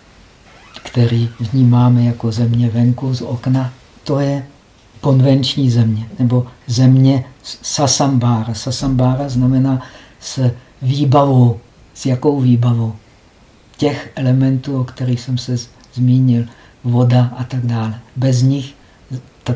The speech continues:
ta země, kterou vidíme, neexistuje. Další je, eh, země, kterou používáme ti, kteří praktikují do hloubky samatu, praktikují kasíny,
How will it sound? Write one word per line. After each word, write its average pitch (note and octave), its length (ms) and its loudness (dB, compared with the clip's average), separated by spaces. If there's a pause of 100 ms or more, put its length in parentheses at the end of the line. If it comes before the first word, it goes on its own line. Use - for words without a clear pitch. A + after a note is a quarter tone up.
ta B2+ 140 0
země, B2 460 2 (120)
kterou B2 380 -2
vidíme, A#2 460 0
neexistuje. A#2+ 600 -4 (1500)
Další C3+ 580 0 (400)
je, C3+ 280 2 (1040)
eh, A#2+ 220 -2 (140)
země, C3+ 500 2
kterou B2+ 380 0
používáme B2+ 920 2 (1400)
ti, C3+ 220 -2
kteří A#2 520 -2
praktikují A#2+ 800 -4 (480)
do B2 160 -2
hloubky B2+ 640 -2 (260)
samatu, B2+ 580 -2 (160)
praktikují A2+ 800 -4
kasíny, C3 600 0